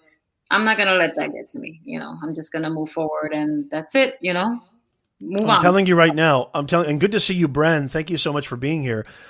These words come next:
Speaker 2: I'm telling you right now, uh, Annie, uh, I get that. I've gotten that my whole life on this. You'd be surprised. People I thought,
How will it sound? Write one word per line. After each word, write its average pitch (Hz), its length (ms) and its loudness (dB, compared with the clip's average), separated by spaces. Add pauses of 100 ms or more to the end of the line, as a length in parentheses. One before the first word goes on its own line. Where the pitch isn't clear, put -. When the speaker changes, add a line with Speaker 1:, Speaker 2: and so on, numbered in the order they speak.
(280)
Speaker 2:
I'm 151 180 4
telling 180 300 2
you 160 120 2
right 147 220 2
now, 135 460 -2
uh, 123 280 -10
Annie, 127 500 -4
uh, - 280 -8
I 147 140 2
get 160 280 0
that. 147 200 4
I've 160 160 4
gotten 170 300 -2
that 143 180 0
my 127 140 -2
whole 131 200 -2
life 123 460 -6 (120)
on 113 160 -6
this. 117 200 -6 (960)
You'd 180 180 0
be 254 100 2
surprised. - 580 2
People 220 300 4
I 180 100 8
thought, 151 420 4